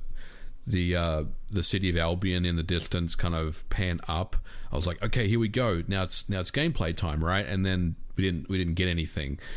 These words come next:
So, um, a li-, little disappointing that we didn't see more of Fable, but I am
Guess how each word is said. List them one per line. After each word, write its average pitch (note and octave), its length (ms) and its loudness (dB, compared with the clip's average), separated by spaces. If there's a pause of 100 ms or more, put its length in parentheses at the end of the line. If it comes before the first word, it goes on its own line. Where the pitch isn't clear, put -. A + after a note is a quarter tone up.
(360)
So, F#2+ 560 2 (200)
um, F2 480 0
a - 40 -4
li-, F3 320 2
little D#3+ 340 4
disappointing A#2 640 2
that G2 220 0
we G2+ 120 2
didn't G2+ 260 2
see G2+ 180 0
more F#2+ 260 2
of F2 100 0
Fable, F#2+ 400 0
but F#2+ 280 0
I G2+ 100 0
am G#2 400 2